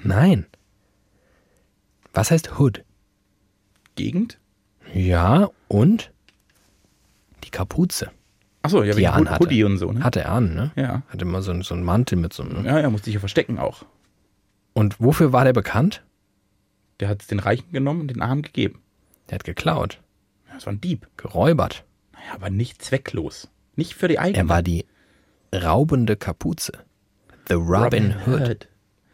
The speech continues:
Speaker 2: Das ist gut. Das ist gut. The Robin Hood. Aber da
Speaker 1: Danke
Speaker 2: brauch-
Speaker 1: an dieser Stelle einmal an, äh, Anti-Chris. <laughs> Und, äh, das Robin Hood kam von Artischoki. Vielen,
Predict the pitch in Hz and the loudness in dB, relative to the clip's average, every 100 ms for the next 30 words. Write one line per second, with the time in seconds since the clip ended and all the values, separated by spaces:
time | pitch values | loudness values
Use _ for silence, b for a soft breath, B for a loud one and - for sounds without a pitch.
0 | _ _ _ _ _ _ 175 - 110 - | _ _ _ _ _ _ -8 -6 -10 -12
1 | _ _ _ _ - - - _ _ _ | _ _ _ _ -20 -18 -20 _ _ _
2 | _ _ _ _ _ - - - - - | _ _ _ _ _ -10 -10 -12 -20 -20
3 | _ _ _ _ - 95 85 120 185 180 | _ _ _ _ -10 -8 -6 -4 -4 -6
4 | 180 - 113 - B B B B B 101 | -10 -6 -6 -8 B B B B B -2
5 | 107 160 226 214 180 208 190 175 175 - | 4 6 6 6 6 6 6 6 6 6
6 | 139 190 202 - 120 123 117 113 113 110 | 6 6 6 4 4 6 6 4 4 2
7 | 113 139 208 202 120 - 123 - - - | 4 4 4 4 2 2 4 4 2 -2
8 | B B B B - 120 - 113 - - | B B B B 0 2 0 -4 -8 -18
9 | - - B B B B B - - 123 | -16 -14 B B B B B -8 2 6
10 | 123 127 131 - 127 123 120 120 117 - | 8 6 4 4 6 8 8 6 2 0
11 | 113 - 110 110 101 143 - 113 117 117 | 0 4 4 4 2 0 0 0 0 0
12 | 123 117 117 117 - 113 156 151 139 - | 0 2 2 0 0 -2 0 -2 -2 -2
13 | 123 - - - _ _ _ _ _ - | -4 -4 -12 -16 _ _ _ _ _ 0
14 | 143 143 | 2 2